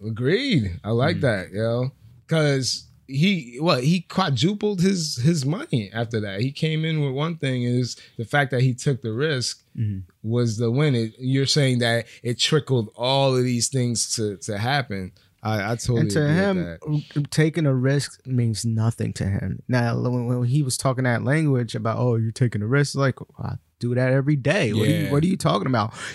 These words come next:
Speaker 3: You, the, as the rich dad or whatever, what risk does he take in life?
Speaker 1: Oh.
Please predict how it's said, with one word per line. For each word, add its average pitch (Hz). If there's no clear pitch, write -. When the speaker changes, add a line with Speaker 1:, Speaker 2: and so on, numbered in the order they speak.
Speaker 3:
You, 185
the, 185
as 156
the 139
rich 135
dad 175
or 156
whatever, 135
what 170
risk 226
does 208
he 202
take -
in -
life? 101
Speaker 1:
Oh. -